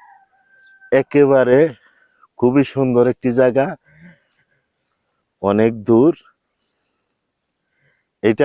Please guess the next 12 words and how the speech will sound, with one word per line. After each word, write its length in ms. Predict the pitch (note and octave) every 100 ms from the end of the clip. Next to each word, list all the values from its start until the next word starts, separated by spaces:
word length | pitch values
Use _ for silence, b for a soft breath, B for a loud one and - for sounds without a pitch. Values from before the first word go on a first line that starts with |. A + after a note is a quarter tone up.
| C3+
আমাদের 380 | C3 B2+ C3 A2+ F#2 _ -
হিলাজুরি, 640 | A#2 A#2 A2+ A2+ B2 C3+ E3 _ _ _ _ _ _ _ _ _ _ _ _ _
ওই 180 | - D#3+ D3 -
চাপড়া 340 | D3 - C3+ A2+
বিল, 140 | F2 E2
কিন্তু 160 | A#2 A#2+
চাপড়া 300 | E3+ D#3+ F3 D#3+
বিলে 160 | D#3+ C#3+
আগের 180 | D3 D#3 C#3
মতো 180 | C3 C3 C3
মাছ 180 | A#2+ - - E2+
নেই, 160 | D2+